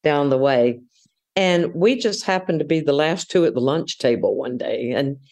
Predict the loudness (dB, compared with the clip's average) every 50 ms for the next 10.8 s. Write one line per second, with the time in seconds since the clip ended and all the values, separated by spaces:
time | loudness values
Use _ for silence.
0 | _ -20 _ _ _ -6 -6 -4 -4 -2 -2 0 0 0 0 0 2 2 2 2
1 | 0 0 -2 -4 -4 -2 -2 -2 -2 -2 -2 -2 0 0 0 0 -2 -2 -6 _
2 | -2 -2 -2 0 0 -2 -2 0 0 0 0 0 -2 -2 -2 -2 0 0 0 0
3 | 0 -2 -4 -8 -16 -20 _ _ _ _ _ _ _ _ _ -8 -4 -2 -2 -2
4 | -2 0 0 0 0 -2 -2 -2 -2 0 0 -2 -4 -6 -10 -10 _ -4 -4 -2
5 | -2 -2 -2 -2 -2 0 0 0 0 2 2 2 4 4 4 4 2 2 2 2
6 | 2 2 2 0 -2 -2 -2 -4 -2 -2 -2 -4 -6 -6 -8 -8 -12 _ _ _
7 | _ _ _ _ _ _ _ _ _ _ _ -2 0 2 2 2 2 2 2 0
8 | 0 0 2 4 4 2 2 2 2 2 2 2 2 0 -2 -6 -10 -10 -10 _
9 | 0 2 2 2 4 4 4 4 2 0 -4 -14 -18 _ _ _ _ -12 -12 -12
10 | -12 _ _ 2 4 6 6 4 4 2 0 0 -2 -4 -6